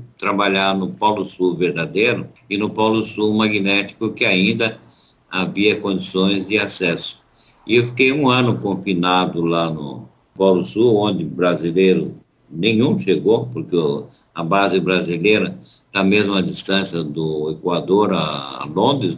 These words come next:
por exemplo, ou Nova York. A base brasileira não tá nem no Círculo Polar Ártico,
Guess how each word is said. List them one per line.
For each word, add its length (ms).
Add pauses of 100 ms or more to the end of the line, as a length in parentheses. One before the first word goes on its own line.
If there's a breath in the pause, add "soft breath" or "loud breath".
por 140
exemplo, 440
ou 100
Nova 260
York. 360 (640 loud breath)
A 80
base 320
brasileira 560
não 200
tá 160
nem 220
no 160
Círculo 460
Polar 420
Ártico, 400